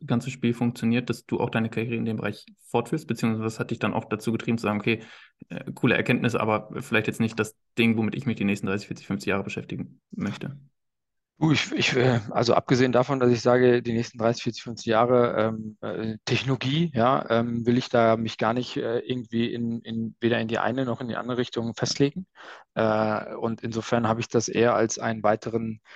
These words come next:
Speaker 2: sag mal, äh, äh, Rucksack, äh, irgendwie für mich mit aufgeladen. Ähm, klar, ich habe da jetzt nicht unmittelbar, äh, also ich hätte da rausgehen können,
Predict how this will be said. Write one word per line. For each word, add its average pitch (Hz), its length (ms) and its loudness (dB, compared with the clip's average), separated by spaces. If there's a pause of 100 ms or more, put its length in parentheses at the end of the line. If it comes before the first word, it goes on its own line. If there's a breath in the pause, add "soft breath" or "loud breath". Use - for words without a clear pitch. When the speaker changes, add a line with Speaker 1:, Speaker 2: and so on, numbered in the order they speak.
(160 loud breath)
Speaker 2:
sag 110 180 -4
mal, 113 640 2 (100)
äh, - 20 -12
äh, 120 140 -4
Rucksack, 127 560 2
äh, 110 560 0 (120)
irgendwie 117 300 -6
für - 120 -8
mich 117 320 0
mit 110 120 -2
aufgeladen. 131 720 4 (440 loud breath)
Ähm, 110 460 0
klar, 110 220 4
ich - 80 -6
habe - 120 -4
da 117 60 4
jetzt - 160 -2
nicht - 220 -8
unmittelbar, 120 880 4
äh, 113 400 0
also 110 260 0
ich - 140 -8
hätte 123 160 -6
da 110 240 6
rausgehen 123 420 2
können, 123 340 -6